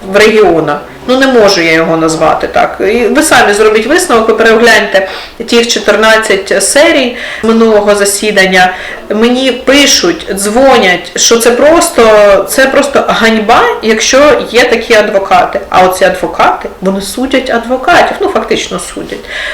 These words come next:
Тобто орган дисциплінарний. Ну, як він не може бути дисциплінарний орган, якщо вони елементарного порядку не знають?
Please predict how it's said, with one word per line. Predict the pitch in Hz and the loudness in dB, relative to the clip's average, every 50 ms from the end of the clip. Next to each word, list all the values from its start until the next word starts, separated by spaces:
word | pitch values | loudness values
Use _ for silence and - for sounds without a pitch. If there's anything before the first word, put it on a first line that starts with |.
| - | -4
Тобто | - 214 - - 214 | -2 -4 0 2 0
орган | 208 - 302 339 370 - - 214 185 185 | 2 2 4 2 4 4 2 2 0 -2
дисциплінарний. | 180 - - 202 190 - 196 185 185 180 165 165 180 180 196 | -2 -4 -4 -6 -4 -2 -4 -2 0 0 0 0 0 -2 0
Ну, | 240 294 | 2 2
як | 330 339 - - | 2 2 0 0
він | 254 254 | -2 -2
не | 254 | -2
може | 254 262 262 262 247 | 0 0 0 0 0
бути | 226 233 233 233 240 226 | 0 -2 -2 -2 -2 -2
дисциплінарний | 214 220 - - 240 - 240 233 226 226 226 269 403 | -4 -2 -4 -4 -4 -2 0 2 2 2 2 2 2
орган, | 427 359 311 233 226 | 2 2 2 2 2
якщо | 220 226 226 - - 233 | 0 0 0 0 0 0
вони | 240 269 339 | 2 2 2
елементарного | 285 240 226 220 226 226 254 285 294 294 - 233 233 | 4 4 4 2 2 2 2 2 2 2 0 -2 0
порядку | 233 226 214 - 151 - - - 175 | 0 2 2 4 2 2 0 -2 -6
не | 170 165 | -6 -6
знають? | 160 - 165 160 165 180 180 | -8 -6 -6 -6 -6 -8 -10